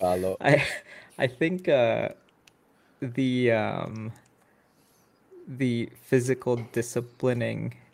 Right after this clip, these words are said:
Speaker 2: aspect is, uh, effective to some extent. Um, again, I, I think that would come more in the later years. I don't think I'd be beating my, my, like,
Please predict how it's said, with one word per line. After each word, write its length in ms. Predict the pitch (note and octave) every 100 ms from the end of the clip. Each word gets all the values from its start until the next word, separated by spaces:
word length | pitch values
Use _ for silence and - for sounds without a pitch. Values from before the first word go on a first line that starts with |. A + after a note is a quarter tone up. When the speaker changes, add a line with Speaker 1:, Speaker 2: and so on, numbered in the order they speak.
| -
Speaker 2:
aspect 720 | F2 A2+ - - B2+ C3 -
is, 720 | A2+ G#2 G#2+ A#2+ - - - -
uh, 240 | A2+ G#2
effective 760 | - A#2 - A2+ A#2 - A#2 A#2
to 120 | - G#2+
some 300 | - A#2+ B2
extent. 640 | B2 - C3 D3+ G#3+ - _ _ _ - _ -
Um, 840 | A2 G#2+ G#2+ G#2 G#2 G2+ G#2 F#2+ - _ -
again, 280 | B2+ C3+ B2+
I, 100 | B2 -
I 80 | B2
think 200 | C#3+ C#3
that 100 | C#3
would 220 | C3 A#2+ - -
come 180 | - A#2+
more 200 | A#2 A#2
in 120 | A2+
the 80 | G#2
later 320 | G#2 G2+ G2
years. 280 | F#2+ G2 G2
I 80 | F#2+
don't 160 | G#2+
think 160 | A#2 G#2+
I'd 140 | G#2
be 100 | G#2+
beating 360 | G#2 G#2+ G#2 G#2
my, 380 | G2 F2+ F2+ -
my, 200 | G2+ F#2+
like, 280 | F#2 -